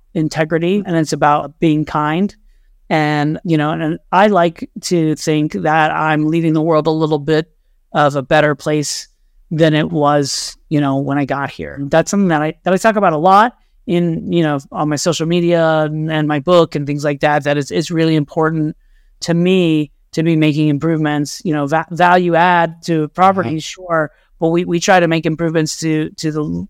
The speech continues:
Speaker 1: the, the lives of the residents of our communities. We try to make life better for the staff that work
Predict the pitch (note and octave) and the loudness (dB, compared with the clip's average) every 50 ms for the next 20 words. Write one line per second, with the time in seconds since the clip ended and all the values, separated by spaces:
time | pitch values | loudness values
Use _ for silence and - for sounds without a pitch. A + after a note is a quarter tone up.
0 | _ - E3+ D#3 - E3+ E3 D#3+ D#3+ F#3+ - _ - D3+ D3 D3+ D3+ D#3+ D#3 - | _ -18 -6 -2 2 2 4 2 2 -2 -6 _ -2 0 0 2 2 0 0 0
1 | F3+ D#3 D3+ D3 D3+ D3 D3 D#3+ F3 E3+ E3 E3 - E3+ D#3 D3+ D3+ - - D3 | -2 -2 -2 0 0 0 0 0 0 0 0 0 0 0 0 0 0 -2 -2 -2
2 | D3+ D3+ D3+ D3+ D3+ D#3+ D#3+ D#3 D#3+ D#3+ - - - _ _ _ _ _ _ - | -2 0 0 0 0 0 0 0 0 -2 -4 -10 -16 _ _ _ _ _ _ -8
3 | E3 D3 - F3 E3 D#3+ D#3 D#3 D3+ C#3+ D#3 D#3 D3+ C#3+ - - D#3 D#3 D#3 D3+ | -6 0 2 4 4 4 4 2 0 2 2 0 0 0 0 0 0 0 0 -2
4 | C#3+ - D#3+ D3+ D#3 D3+ D3 D3 C#3+ D3+ G3+ F3+ C#3+ - - - D3+ D3+ D#3+ F#3 | -4 -4 -4 -2 -2 0 0 -2 -2 -4 -6 -6 -6 -4 -2 0 0 2 2 0
5 | F#3+ - - _ _ _ _ _ _ - D3 E3 - - D3+ D#3+ E3 - _ | -2 -4 -12 _ _ _ _ _ _ -2 -2 0 0 0 -2 -4 -4 -6 _